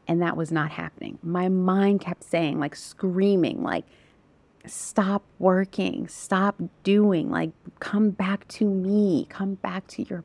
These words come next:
body, come back to this moment." And I just couldn't do it. I just couldn't. I was just like, "Okay, five more minutes, like, five more minutes." I had given all my energy and all my time to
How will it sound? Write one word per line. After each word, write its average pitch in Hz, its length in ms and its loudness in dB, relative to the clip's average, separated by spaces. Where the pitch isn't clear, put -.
body, 175 300 -4
come 170 200 -10
back 180 200 -14
to - 100 -18
this - 160 -10
moment." 226 320 6
And 196 120 4
I 202 80 4
just - 260 -4
couldn't 202 420 0
do 349 220 4
it. - 300 0
I 185 100 -4
just - 220 -8
couldn't. 359 280 4
I 185 80 4
was 175 120 0
just 185 120 -6
like, - 120 -8
"Okay, - 180 -18
five 202 160 0
more 196 120 2
minutes, - 340 -8
like, - 100 -20
five 226 240 4
more 214 120 4
minutes." - 260 -2
I 175 140 -4
had - 180 -8
given 208 260 2
all 220 160 4
my 240 140 6
energy 190 400 0
and 180 140 -8
all 220 160 0
my 220 140 4
time 190 440 0
to 220 500 6